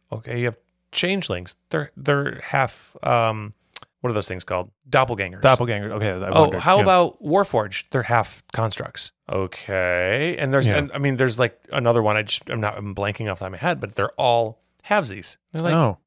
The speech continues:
Speaker 2: was
Speaker 1: so
Speaker 2: that an accidental choice, or does it
Speaker 1: No, I
Speaker 2: just
Speaker 1: think that that was, I, I'm,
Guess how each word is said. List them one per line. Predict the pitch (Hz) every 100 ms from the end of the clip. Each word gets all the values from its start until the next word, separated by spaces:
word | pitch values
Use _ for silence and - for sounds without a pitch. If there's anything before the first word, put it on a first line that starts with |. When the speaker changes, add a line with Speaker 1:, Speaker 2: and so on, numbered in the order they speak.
| -
Speaker 2:
was | 110
Speaker 1:
so |
Speaker 2:
that | 156 113
an | 107
accidental | 104 113 143 151 156
choice, | - 170 180 -
or |
does | 101 98 135
it |
Speaker 1:
No, | 139
I |
Speaker 2:
just | 135
Speaker 1:
think | 165 127
that | 117
that | 123
was, | 117 - -
I, | 147 -
I'm, | 151